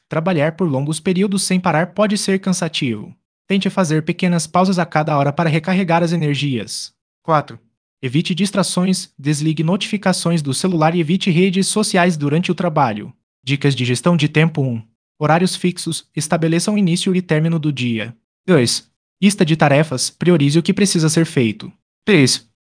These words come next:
pausas regulares. Faça pequenas pausas para descansar.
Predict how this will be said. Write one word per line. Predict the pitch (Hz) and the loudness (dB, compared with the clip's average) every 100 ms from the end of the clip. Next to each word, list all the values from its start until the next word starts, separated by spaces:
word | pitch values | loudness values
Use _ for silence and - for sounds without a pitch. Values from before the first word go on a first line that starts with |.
| _ | _
pausas | - 165 180 | -4 -2 0
regulares. | 190 185 175 123 113 - - _ | -2 0 0 -2 -4 -12 -16 _
Faça | 165 170 196 | 0 0 -2
pequenas | 190 185 196 185 | -4 -2 0 0
pausas | - 170 165 - | 0 -2 -2 -4
para | 170 165 | -2 -2
descansar. | 147 - 151 147 127 110 123 | -2 -4 -4 -4 -4 -4 -8